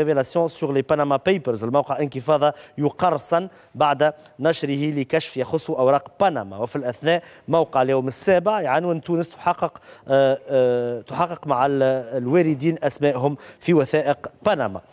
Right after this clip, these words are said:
موقع سي إن إن العربي يعنون عبر وزارة المالية: "تونس أول دولة عربية تفتح تحقيقا في وثائق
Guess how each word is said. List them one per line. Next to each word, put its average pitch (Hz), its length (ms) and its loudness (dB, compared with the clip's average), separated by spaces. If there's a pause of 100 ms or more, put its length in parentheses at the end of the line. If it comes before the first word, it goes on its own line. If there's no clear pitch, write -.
(280)
موقع 185 840 2
سي 247 280 0
إن 196 60 0
إن 143 180 4
العربي 135 640 2
يعنون 190 420 2 (300)
عبر 139 320 0
وزارة 135 460 2
المالية: 139 360 2
"تونس 156 360 -4
أول 147 280 0
دولة 131 260 2
عربية 139 400 2
تفتح 143 440 -4
تحقيقا 143 640 -4 (260)
في 165 140 0
وثائق 143 460 2